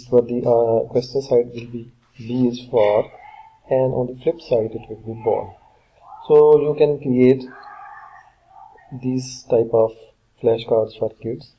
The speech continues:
printable flashcards for kids, and save as P D F online. Before, uh, showing this, if you are new to my channel, do subscribe to my channel. I love to create videos about Kindle publishing and, uh,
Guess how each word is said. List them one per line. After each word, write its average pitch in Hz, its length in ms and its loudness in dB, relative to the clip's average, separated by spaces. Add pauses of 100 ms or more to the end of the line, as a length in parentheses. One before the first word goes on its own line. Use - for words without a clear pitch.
(100)
printable 120 380 -4
flashcards 107 600 -8
for - 160 -18
kids, 113 220 -14
and 110 120 -12
save 110 260 -10
as 107 280 -8
P 113 160 -10
D 110 160 -4
F 180 140 -2
online. 113 440 -8 (1120)
Before, 170 400 6 (260)
uh, 123 300 6
showing 139 320 2
this, - 360 -8 (760)
if 165 120 -4
you 185 100 6
are 175 40 4
new 170 180 0
to 165 100 -2
my 156 200 8
channel, 151 240 8
do 139 160 2
subscribe - 460 2
to 127 40 -6
my 120 140 4
channel. 123 400 2
I 117 80 2 (340)
love 127 280 4
to 131 520 -4
create 120 380 -4
videos 113 240 -6
about 107 320 -4
Kindle 110 240 -6
publishing 110 520 -8
and, 98 380 -10
uh, 98 380 -8